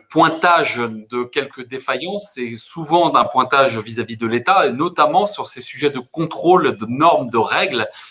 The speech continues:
qui posent des difficultés, qui posent des questions, et effectivement qui, euh, globalement, euh, n'ont pas permis ces règles, ces mesures, ces actions politiques d'obtenir complètement satisfaction sur cette politique algue verte.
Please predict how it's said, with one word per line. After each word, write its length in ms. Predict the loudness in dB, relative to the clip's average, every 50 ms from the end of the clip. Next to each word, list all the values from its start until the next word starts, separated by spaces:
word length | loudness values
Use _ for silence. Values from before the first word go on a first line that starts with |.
| -20 _ _
qui 180 | -16 -16 -16 -4
posent 540 | 0 2 2 2 2 2 0 0 0 -2 -6 _ -6
des 100 | -6 -6
difficultés, 680 | -6 -8 -10 -14 -12 -12 -12 -8 -4 -4 -2 -2 -4 -6
qui 140 | -10 -14 -10
posent 480 | -6 -4 -4 -2 0 0 0 0 0 -2 -10 -20 -20 _ _ -6
des 140 | -4 -4
questions, 480 | -4 -6 -8 -6 -6 -6 -4 -4 -4 -6 -8 -14 -20 -20 -20 -20 _ _
et 140 | -2 -2 0
effectivement 680 | -2 -2 -4 -6 -8 -8 -8 -10 -6 -2 -2 -2 -2
qui, 320 | -2 -6 -8 -6 -2 0 0
euh, 140 | 0 -2 -4 -6 _ _ _ _ -4
globalement, 680 | 0 2 2 4 4 4 4 2 2 0 0 -2 -2 -4 -8 -20 _ _ _ -6
euh, 80 | -4 -2
n'ont 180 | -2 -2 0 2
pas 120 | 0 2
permis 440 | 2 2 0 0 0 -2 -4 -6 -8
ces 260 | -10 -12 -8 -6 -4
règles, 320 | -2 -2 -2 -2 -4 -6
ces 200 | -10 -10 -8 -6
mesures, 520 | -6 -6 -6 -6 -6 -6 -4 -4 -4 -6 -6
ces 240 | -10 -10 -8 -6 -6
actions 280 | -6 -4 -2 -2 -2
politiques 540 | 0 0 -2 -2 -4 -4 -6 -6 -6 -8 -14 -20 -20 -20 _ _ _
d'obtenir 800 | -6 -2 0 0 0 2 2 0 2 2 2 2 2 4 2 0 -2 -8 _ _
complètement 460 | 0 2 2 4 2 2 2 2 2 2
satisfaction 640 | 2 -2 -6 -8 -6 -4 -4 -4 -4 -4 -6 -8
sur 160 | -6 -8 -6
cette 180 | -6 -6 -6 -4
politique 360 | -4 -4 -4 -4 -6 -6 -4
algue 160 | -4 -2 -2
verte. 220 | -2 -4 -4 -8